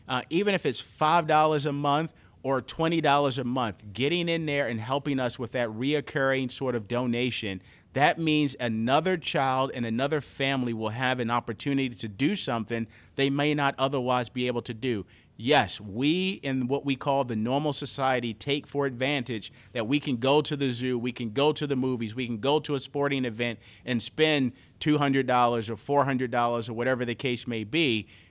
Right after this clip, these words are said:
These families cannot. Because for most of them, that's the difference between paying a medical bill, putting food on the table, or paying the utilities. And so those siblings and those kids don't have that unique opportunity to go out and have that fun.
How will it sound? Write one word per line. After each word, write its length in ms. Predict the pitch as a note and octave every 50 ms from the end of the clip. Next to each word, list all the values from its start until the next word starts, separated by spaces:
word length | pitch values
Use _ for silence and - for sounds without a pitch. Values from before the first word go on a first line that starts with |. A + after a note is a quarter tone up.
| _ -
These 260 | - D#3 G3 G3+ -
families 460 | - F3+ D#3+ E3 E3+ E3 D#3+ D3+ C#3+ -
cannot. 640 | - E3+ E3 D#3 D3+ D3+ D#3+ D#3+ B2+ E2 - - - - - _ _ -
Because 320 | C3+ B2 - D3 C3 -
for 160 | - D3 C3
most 380 | B2 B2 C#3 D#3+ G3 F3+ - F3
of 120 | D3 C3
them, 260 | C#3 C3+ C3 B2+ A#2+ G#2+
that's 220 | C3 D#3+ E3+ -
the 120 | - D#3 C#3+
difference 340 | C3+ C#3 C3 - D3+ B2
between 440 | - - A#2+ - - C#3 C3 B2+ A#2
paying 260 | - C3+ B2 A#2+ A2
a 60 | A2 G#2
medical 480 | G#2 A2 B2+ D3 F3+ E3+ - F3+ E3+
bill, 440 | D#3 C#3+ D#3 D3+ D3+ D3+ D3+ D#3 - - - - -
putting 240 | - C3+ A2 A2 G#2
food 300 | - - - E3 F3+ F3+
on 120 | F3+ F3 F3
the 80 | E3
table, 520 | D3+ - D#3+ D3 D3 C#3+ D3 D3 C#3+ C#3 - - - -
or 100 | A#2 G#2
paying 300 | - - C3+ C#3 D3 D3
the 80 | C#3+
utilities. 800 | C#3 C#3+ C3+ B2 - D3+ D3 C#3+ C#3 B2 A2+ G2 F2 E2 - - - - - - -
And 180 | B2 B2 A#2+ A2
so 240 | - - C#3+ C3+ A#2+
those 300 | B2 C3+ C3+ C3+ C3+ -
siblings 560 | - - E3 E3+ E3+ F3+ F3+ F3+ F3+ D3+ D3
and 100 | C3 B2+
those 180 | C3+ C3+ -
kids 520 | - - - F#3 F3 E3+ D3+ C3+ A#2+ - - - - _ G#2+ G2+
don't 260 | B2+ C3+ D#3 - -
have 320 | G2 G#2 D#3 E3 F3+ D#3+
that 160 | D3+ C3+ B2+
unique 340 | C3+ C3 B2+ B2+ C3+ B2 -
opportunity 720 | B2+ A#2 A2+ - B2 A2 - - D#3 D#3 D3+ C3 B2 A#2+
to 80 | A#2 A#2+
go 260 | A2+ G#2+ A#2+ B2 B2
out 120 | B2+ C#3+
and 100 | A#2 B2
have 220 | B2 A#2+ A2+ A2 A2
that 180 | A#2 A2+ -
fun. 400 | - - - F3 E3 B2+ G#2 F#2